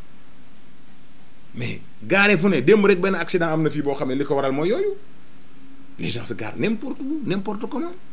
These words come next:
Koo ci sabu mu ne da ngaa singali. On a eu un problème comme ça,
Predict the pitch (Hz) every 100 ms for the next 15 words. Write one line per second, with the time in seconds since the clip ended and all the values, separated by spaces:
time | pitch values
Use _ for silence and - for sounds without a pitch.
0 | - - - - - 208 196 196 190 180
1 | 175 175 170 160 160 135 - - - -
2 | - - - - - - - 135 123 120
3 | 123 120 117 117 151 196 330